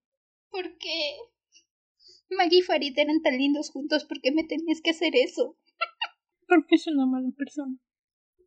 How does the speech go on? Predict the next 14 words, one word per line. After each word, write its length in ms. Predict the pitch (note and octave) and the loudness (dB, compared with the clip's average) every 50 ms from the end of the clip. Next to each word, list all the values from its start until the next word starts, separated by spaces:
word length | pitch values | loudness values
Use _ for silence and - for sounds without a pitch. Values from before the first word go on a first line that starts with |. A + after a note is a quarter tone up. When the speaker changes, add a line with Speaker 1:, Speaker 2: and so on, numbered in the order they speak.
| _ | _
Speaker 1:
Lo 220 | - E4 F4 D#4 D4 | -8 -4 -4 -2 -2
es. 240 | D4+ C#4+ D4+ _ _ _ _ - | -4 -6 -10 _ _ _ _ -20
<laughs> 540 | - - G#5 G5+ G5 G5+ G5 - - _ _ _ _ _ - G4 G4 F#4 F4+ E4+ D#4 D#4 D#4+ _ _ _ _ G4 F#4 - B4+ - - _ _ _ _ - | -18 -10 -8 -8 -8 -8 -8 -10 -10 _ _ _ _ _ -12 -8 -6 -4 -4 -4 -6 -8 -12 _ _ _ _ -18 -12 -10 -10 -10 -10 _ _ _ _ -4
Speaker 2:
Yo 220 | D4 - G4 G4 G4 | 4 8 8 10 10
nunca, 260 | F#4 D#4+ D#4+ D#4 D#4+ | 8 6 6 6 4
nunca 300 | D4+ D4+ D4 C#4+ C#4+ C#4+ | 2 2 -2 -2 0 0
he 80 | C4+ C4 | 0 0
comprado 500 | C4+ C4 B3+ A#3+ B3+ B3 A#3+ A#3 A#3 A#3+ | 0 -4 -4 -4 -4 -4 -4 -4 -6 -10
un 60 | A#3+ | -12
libro 360 | A#3+ A#3+ B3 A#3 A3 B3 C4+ | -12 -12 -10 -6 -2 -2 0
solo 380 | B3+ - - C#4 B3+ A#3 A3 - | 0 2 2 2 0 0 -2 -4
por 140 | - G#3+ - | -6 -6 -4
su 180 | - A#3 G3+ | -6 -6 -8
portada. 480 | - F3 - - - - D#3 - - | -10 -12 -12 -10 -6 -6 -6 -6 -6